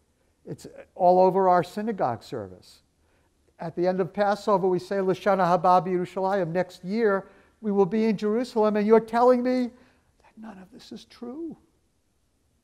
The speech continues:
You're, you're destroying wh-, who I am. So it's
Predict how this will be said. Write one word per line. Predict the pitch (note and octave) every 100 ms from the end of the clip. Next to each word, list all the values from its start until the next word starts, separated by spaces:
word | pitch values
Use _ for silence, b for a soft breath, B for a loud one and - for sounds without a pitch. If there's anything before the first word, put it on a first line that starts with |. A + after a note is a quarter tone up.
| _ _ _ _ _ _ _ _ _ _ _ _ _ _ _ _ _ _ D#3
You're, | C3 - _ _ _ -
you're | C#3+
destroying | B2 D#3 - - A#3 C4 C3 C#3
wh-, | D3 _ -
who | E3+
I | G3
am. | C4 B3+ _ _ _ _ _ _ _ _ _ _ _ _
So | C#3+
it's | -